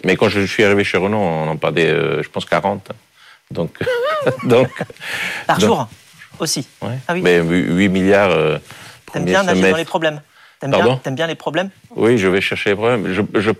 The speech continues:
Speaker 1: je vais, j'ai toujours, euh, essayé d'aller où il y a des problèmes, parce que c'est, où il y a des problèmes,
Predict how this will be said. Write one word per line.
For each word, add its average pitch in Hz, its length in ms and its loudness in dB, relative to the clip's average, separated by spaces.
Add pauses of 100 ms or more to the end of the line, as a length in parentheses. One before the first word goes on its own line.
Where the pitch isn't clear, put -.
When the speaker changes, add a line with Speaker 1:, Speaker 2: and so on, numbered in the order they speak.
Speaker 1:
je 101 140 2
vais, 101 180 4
j'ai 98 200 0
toujours, 113 340 2
euh, 80 720 4 (340)
essayé 90 380 0
d'aller 85 260 2
où 78 200 0
il 78 80 0
y - 20 0
a - 20 0
des 78 60 0
problèmes, 95 320 -2
parce 78 140 -8
que 90 100 -4
c'est, - 180 -8 (160)
où 117 120 2
il 107 40 4
y 113 40 6
a 110 40 4
des 110 120 2
problèmes, 110 520 0